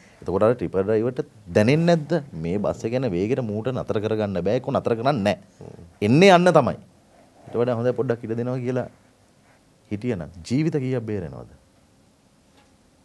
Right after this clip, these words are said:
අන්තිමට ඒ දෙන්නම ඉන්නවා. ඒ දෙන්නම ඉන්න එක ගැන අවුලක් නෙවෙයි මම මේ කියන්නේ.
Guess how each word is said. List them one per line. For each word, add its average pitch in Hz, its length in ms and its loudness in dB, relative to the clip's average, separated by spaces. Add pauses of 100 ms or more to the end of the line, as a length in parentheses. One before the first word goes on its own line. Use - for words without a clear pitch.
(1500)
අන්තිමට 95 380 -6 (680)
ඒ 131 120 4
දෙන්නම 139 440 2
ඉන්නවා. 71 320 -6 (1300)
ඒ 82 100 -10
දෙන්නම 82 300 -6
ඉන්න 87 160 -6
එක 90 120 -8
ගැන 98 160 -2
අවුලක් 101 340 0
නෙවෙයි 98 240 -2
මම 117 140 -6
මේ 107 140 -6
කියන්නේ. 113 380 -6